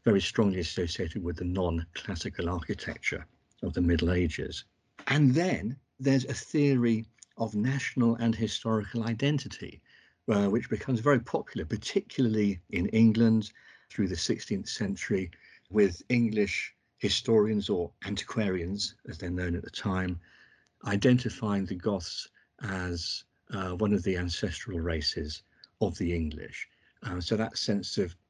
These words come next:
liberty and freedom that they have in overcoming Roman oppression,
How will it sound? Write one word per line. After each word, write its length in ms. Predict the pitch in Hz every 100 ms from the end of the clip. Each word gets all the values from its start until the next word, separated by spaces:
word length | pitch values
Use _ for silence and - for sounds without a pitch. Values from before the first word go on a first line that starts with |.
| _ _ 113
liberty 480 | 107 113 107 -
and 120 | 101 92
freedom 360 | 127 117 104
that 100 | 104
they 140 | 104 98
have 260 | - 104
in 220 | 98 101 -
overcoming 760 | 107 104 107 - 104 95 90 - - -
Roman 400 | 104 95 90 85 -
oppression, 680 | 82 - 110 90 107 95